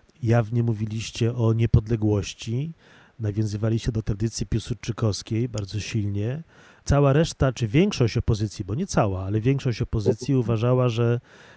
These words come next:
trzeba budować opozycję w ramach systemu, który jest, że nie da się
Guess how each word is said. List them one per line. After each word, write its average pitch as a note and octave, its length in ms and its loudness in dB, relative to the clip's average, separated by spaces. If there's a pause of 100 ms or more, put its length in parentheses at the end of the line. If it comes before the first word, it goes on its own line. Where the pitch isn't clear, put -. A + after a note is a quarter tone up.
trzeba A#2+ 360 0
budować A2+ 720 2
opozycję A2+ 640 0
w G2+ 80 -4
ramach B2+ 340 2
systemu, A#2 480 2
który G#2+ 280 2
jest, F#2+ 320 0
że G2+ 160 -4
nie A2 160 4
da G#2 160 2
się G2+ 320 -4